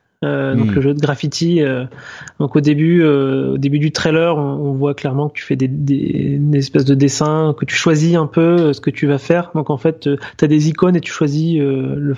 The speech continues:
Speaker 1: la forme que tu veux faire. Puis après, je, je pense qu'il y a un mouvement pour, euh, pour la, la, l'appliquer sur, euh, sur un mur, et cetera. Et très vite, on, on comprend que ça aide, ça sert à,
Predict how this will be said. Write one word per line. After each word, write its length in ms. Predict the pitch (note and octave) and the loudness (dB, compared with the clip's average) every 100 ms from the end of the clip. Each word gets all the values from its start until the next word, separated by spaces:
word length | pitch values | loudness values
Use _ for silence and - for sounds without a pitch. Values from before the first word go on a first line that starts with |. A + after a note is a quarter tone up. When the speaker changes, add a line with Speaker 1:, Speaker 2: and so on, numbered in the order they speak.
| - - | -4 -4
Speaker 1:
la 100 | C#3+ | -4
forme 280 | - D#3+ D#3 | -2 -2 -2
que 120 | C#3 | -2
tu 140 | - | -2
veux 120 | C3+ | -2
faire. 240 | C3+ E3 E3 | 0 0 0
Puis 120 | D3 | -4
après, 280 | A#2 - D3 | -4 -4 -2
je, 140 | C3+ | -4
je 80 | C3+ - | -8 -10
pense 160 | C#3 - | -12 -4
qu'il 80 | |
y 60 | C#3 | -2
a 20 | |
un 40 | C3+ | 0
mouvement 360 | C#3 C3+ C#3+ | 0 2 0
pour, 240 | D3 A#2+ A2+ | -2 -4 -4
euh, 60 | A2+ - - - - - _ | -6 -14 -14 -10 -10 -12 _
pour 160 | C3 B2 | -2 0
la, 120 | B2 | 0
la, 240 | B2+ C3 | 0 0
l'appliquer 480 | C#3 C3+ C#3 - D3+ | 0 0 -4 0 0
sur, 340 | - C#3+ C3 | 0 -4 -4
euh, 120 | B2 A#2+ | -4 -4
sur 180 | - C3 | -2 0
un 60 | |
mur, 220 | C#3+ D#3+ C#3+ | 0 0 0
et 40 | |
cetera. 520 | - C3+ C3+ D3+ G3 - - - - _ | -4 -2 -2 -2 -4 -8 -14 -14 -16 _
Et 80 | D#3+ | -2
très 160 | - | 2
vite, 180 | E3 G#3 | 0 2
on, 320 | F3+ E3 E3+ | 0 0 -2
on 60 | F3 | -2
comprend 360 | D#3+ D3+ - G3 | -2 -2 0 -2
que 120 | - | 0
ça 120 | D#3+ | 0
aide, 140 | E3+ F#3 | 0 -4
ça 340 | - D#3+ D3+ | -4 -2 0
sert 240 | C#3+ F3+ | 0 -2
à, 120 | E3 | 0